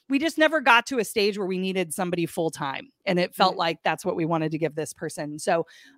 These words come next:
Speaker 1: um, we let, they're off and built their own, like, kind of cool boutique,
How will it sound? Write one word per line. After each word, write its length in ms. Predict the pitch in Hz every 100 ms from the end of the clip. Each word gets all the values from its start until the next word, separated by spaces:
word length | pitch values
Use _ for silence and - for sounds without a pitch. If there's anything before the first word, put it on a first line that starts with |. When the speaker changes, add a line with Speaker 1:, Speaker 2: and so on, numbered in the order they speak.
| -
Speaker 1:
um, 240 | 180 170
we 100 | 180
let, 200 | 196 196 _
they're 260 | 226 233 226
off 240 | 220 196
and 240 | 196 175 - -
built 260 | 202 175 -
their 200 | - 185
own, 280 | 185 185 185
like, 220 | 180 175
kind 180 | - 180
of 100 | 170
cool 240 | - 175
boutique, 640 | 165 175 160 208 165 - -